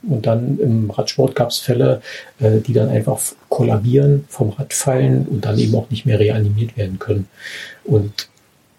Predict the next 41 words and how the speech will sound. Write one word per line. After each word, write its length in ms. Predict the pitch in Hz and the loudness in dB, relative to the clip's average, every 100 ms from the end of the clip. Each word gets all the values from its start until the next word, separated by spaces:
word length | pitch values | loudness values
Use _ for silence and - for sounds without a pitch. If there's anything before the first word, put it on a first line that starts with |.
| _ | _
eigentlich 320 | - 110 139 - | 0 0 2 0
erst 240 | 147 - | -2 0
diese 200 | 127 131 | 0 2
Todesfälle 580 | - 127 151 - 120 107 | 2 2 2 2 0 2
haben 140 | 107 | 2
ja 60 | 123 | 2
dazu 320 | 123 - 135 | 0 0 0
geführt, 360 | 113 - 139 143 | -2 -4 -2 0
dass 160 | - | 0
man 120 | 123 | 2
im 120 | 113 135 | 2 2
internationalen 760 | 123 127 123 117 127 110 110 | 2 0 0 -4 -2 0 0
Sport, 540 | - 113 110 127 - - - - - _ - - | 0 2 2 2 -2 -14 -20 -20 -20 _ -14 0
äh, 300 | 110 110 110 | 2 2 2
da 440 | 104 107 120 123 | 2 2 2 0
eingegriffen 540 | - 107 127 101 - 90 | -2 -2 -2 -4 -4 -4
hat 220 | - - | -6 -6
oder 240 | 165 104 101 | -2 0 0
meinte, 400 | 98 101 110 110 | -2 0 0 0
eingreifen 500 | 110 107 107 104 - | 2 2 2 -2 -4
zu 200 | - 113 | -2 0
müssen, 320 | 117 - 101 | 0 2 0
indem 260 | 98 101 101 | 2 0 0
man 100 | 107 | 0
dann 160 | 107 | -2
angefangen 440 | - 110 110 117 110 | 0 -2 0 0 0
hat, 120 | 110 | 0
bestimmte 340 | - 113 113 | -4 -2 0
Dinge 520 | 110 110 117 117 113 110 _ _ _ _ _ _ | 2 2 4 4 2 -2 _ _ _ _ _ _
zu 160 | - 110 | -6 -2
verbieten, 560 | - - 113 - 92 - - | -2 -2 0 0 0 -4 -2
einen 140 | 104 | -2
Kodex 480 | - 123 123 - - | 2 2 2 0 -4
zu 160 | - | -2
erarbeiten 580 | 117 117 117 120 113 117 | -2 2 2 2 0 0
und 140 | 107 104 | 2 2
dann 120 | 110 | 0
eben 240 | 113 110 | 0 0
auch 220 | 120 117 | 0 0
über 220 | - 113 120 | 0 2 4
eine 360 | 110 110 107 | 4 4 2